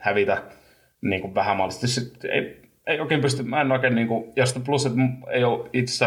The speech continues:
itse rehellisesti sanottuna ei oo itellä semmoista tarkkaa otepintaakaan, mutta jännä nähdä.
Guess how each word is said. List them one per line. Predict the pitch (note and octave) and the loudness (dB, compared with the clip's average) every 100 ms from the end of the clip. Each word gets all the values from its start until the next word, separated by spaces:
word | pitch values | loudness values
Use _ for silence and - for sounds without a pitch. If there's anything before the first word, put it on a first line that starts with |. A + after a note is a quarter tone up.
| A2+ | 2
itse | C3 B2+ | 0 0
rehellisesti | B2 B2 A2 | 2 2 2
sanottuna | A#2 G#2+ A#2+ A2 | -2 -2 0 2
ei | |
oo | G#2+ | 4
itellä | A2 G#2 G#2 | 4 2 0
semmoista | A2+ G#2+ | -4 -2
tarkkaa | G#2+ G#2 - A2 | -2 -2 0 2
otepintaakaan, | E2+ A2 - F#2 F2+ F#2+ F#2 F#2+ | 2 0 -2 -6 0 0 2 -2
mutta | - - - - - - - _ - _ - _ _ | -4 -6 -8 -18 -20 -20 -20 _ -20 _ -20 _ _
jännä | D#3+ D3+ B2+ | 2 4 4
nähdä. | A2 | 0